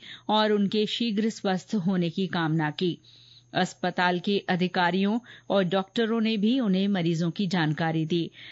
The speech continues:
एक सोशल मीडिया पोस्ट में श्री मोदी ने कहा कि साजिश के पीछे जो लोग हैं, उन्हें न्याय के कटघरे में लाया जाएगा।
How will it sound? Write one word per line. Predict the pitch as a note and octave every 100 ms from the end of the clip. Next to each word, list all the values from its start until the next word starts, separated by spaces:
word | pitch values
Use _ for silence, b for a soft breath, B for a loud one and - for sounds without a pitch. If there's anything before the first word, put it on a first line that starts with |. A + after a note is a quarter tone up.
| B
एक | - F#3+ -
सोशल | - G#3 A3 A#3+
मीडिया | A3 F#3+ F3 F#3
पोस्ट | F3+ - G#3 A3+ -
में | G#3+ G#3
श्री | A3+ G#3
मोदी | F3+ E3+ F3 A3+
ने | A#3
कहा | F3+ F3+ F#3+ F3 B B B
कि | -
साजिश | G#3+ F#3+ F#3 F#3+ A3 A3
के | - F#3
पीछे | F#3+ F#3+ A#3 G3
जो | F#3 F3
लोग | F3 F#3+ E3+
हैं, | A3 A3+ B B B
उन्हें | G#3+ G#3 G3
न्याय | E3+ G3 A3+ A3
के | G3 F3
कटघरे | F3+ F3 E3 F#3 G3
में | E3+ E3
लाया | E3 D#3+ D#3
जाएगा। | D#3+ D3+ D#3 D#3+